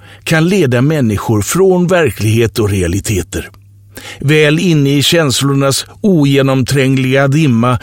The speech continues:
och utan hjälp utifrån utvecklas ibland aktiviteter som blir ödesdigra för den drabbade. Det kan även gå ut över andras säkerhet.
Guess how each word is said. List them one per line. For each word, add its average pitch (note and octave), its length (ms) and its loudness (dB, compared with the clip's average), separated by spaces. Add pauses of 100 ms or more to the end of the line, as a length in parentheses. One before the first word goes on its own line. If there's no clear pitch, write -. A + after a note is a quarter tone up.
(120)
och - 340 -4
utan F3 380 2
hjälp C3+ 380 0
utifrån B2 760 0 (260)
utvecklas B2 640 -2
ibland G2+ 360 -2
aktiviteter A2 840 -2 (420)
som F#3+ 240 0
blir C3+ 260 0
ödesdigra A#2 1000 0
för - 200 -4
den F2 140 -4
drabbade. F2 440 -4 (1080)
Det C#3 140 0
kan A#2 200 0
även C3 280 2
gå C#3+ 120 2
ut B2+ 240 0
över B2 240 -2
andras D3+ 560 -2
säkerhet. - 760 -6